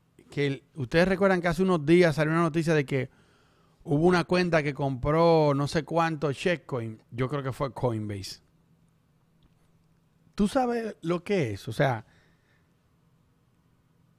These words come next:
Coinbase solo sigue una cuenta. Coinbase tiene tres punto tres millones de seguidores.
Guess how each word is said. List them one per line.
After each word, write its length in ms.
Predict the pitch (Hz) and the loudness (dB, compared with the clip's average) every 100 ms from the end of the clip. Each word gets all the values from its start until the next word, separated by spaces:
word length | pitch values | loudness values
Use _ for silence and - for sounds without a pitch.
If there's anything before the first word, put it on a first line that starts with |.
| _ | _
Coinbase 680 | - 196 233 220 208 196 - _ _ - | 0 4 4 2 0 -2 -8 _ _ -20
solo 400 | - 170 196 180 | -4 -2 0 -2
sigue 420 | 190 180 180 - | -2 0 -2 -2
una 280 | 175 196 165 | 0 2 0
cuenta. 400 | 143 127 123 127 | -2 -4 -4 -4
Coinbase 380 | 180 202 208 - | -2 2 0 0
tiene 280 | 190 185 165 | 0 0 -2
tres 280 | - 196 | -2 -2
punto 520 | 180 - 190 196 180 151 | -2 0 0 0 -4 -2
tres 260 | 180 185 | 2 2
millones 580 | 165 165 151 127 165 175 | 2 2 0 -2 -2 -2
de 80 | 160 | -4
seguidores. 600 | 156 139 123 117 110 | -4 -4 -4 -6 -8